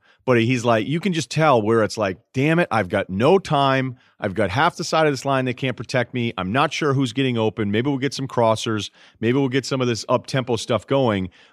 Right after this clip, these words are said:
But I felt like that whole game was a challenge, really in every aspect for New England in a way that you just don't see very often. And that's why, like, I think Baltimore, even if I'm still not a hundred percent convinced of Lamar the passer,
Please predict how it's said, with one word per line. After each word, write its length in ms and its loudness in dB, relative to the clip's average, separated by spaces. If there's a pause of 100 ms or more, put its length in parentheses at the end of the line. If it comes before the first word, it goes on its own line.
But 100 4
I 120 4
felt 220 2
like 200 2
that 180 2
whole 800 2 (180)
game 580 0 (220)
was 160 -2
a 60 -4
challenge, 640 -2
really 300 0
in 120 -2 (120)
every 440 0
aspect 640 -2 (220)
for 180 2
New 220 2
England 280 0
in 100 -4
a 60 0
way 220 4
that 60 0
you 140 0
just 200 -4
don't 180 -2
see 200 -2
very 280 0
often. 340 -2
And 80 -6
that's 200 -2
why, 160 2
like, 260 -2 (140)
I 180 0
think 380 -6 (200)
Baltimore, 680 0 (320)
even 180 -2
if 140 -2
I'm 140 0
still 340 -2
not 160 2
a 40 0
hundred 140 -2
percent 260 -6
convinced 320 -6
of 80 -8
Lamar 300 0
the 100 -6
passer, 560 -2